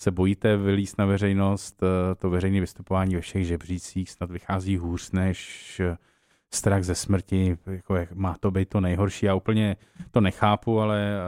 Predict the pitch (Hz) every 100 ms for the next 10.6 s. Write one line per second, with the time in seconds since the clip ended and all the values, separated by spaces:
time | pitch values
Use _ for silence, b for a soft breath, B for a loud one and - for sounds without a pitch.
0 | 95 95 95 95 - 104 95 110 - 101
1 | - 110 95 92 98 95 - 95 92 -
2 | 98 98 95 98 101 101 101 98 _ _
3 | _ _ _ 101 95 104 107 110 - 101
4 | - - 104 104 113 _ _ _ _ 95
5 | 92 95 92 98 - - 98 104 104 101
6 | 104 98 107 104 98 - 101 101 101 101
7 | 101 101 98 92 90 98 113 117 131 120
8 | 101 107 - 113 92 98 95 95 92 85
9 | - 85 87 - _ - 80 - 104 -
10 | 92 - 92 113 123 120